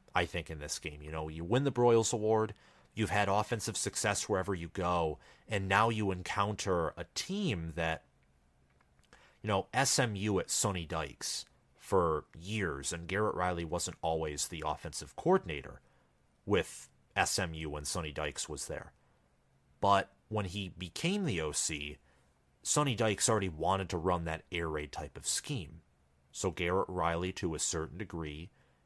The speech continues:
had a system in place and a roster that was recruited for that offense.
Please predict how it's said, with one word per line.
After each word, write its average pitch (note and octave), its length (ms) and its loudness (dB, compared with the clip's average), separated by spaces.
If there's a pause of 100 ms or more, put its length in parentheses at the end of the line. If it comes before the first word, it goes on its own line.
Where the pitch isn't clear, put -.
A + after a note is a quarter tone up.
(160)
had F2 400 2
a F2 40 -6
system - 480 -2
in A2+ 120 -4
place E2+ 600 -6 (400)
and F2+ 140 0
a E2 120 -2
roster E2+ 600 2
that D#2 160 -4
was D#2+ 220 -8
recruited E3+ 600 -4
for G2+ 240 4
that G2 200 -2
offense. - 560 -4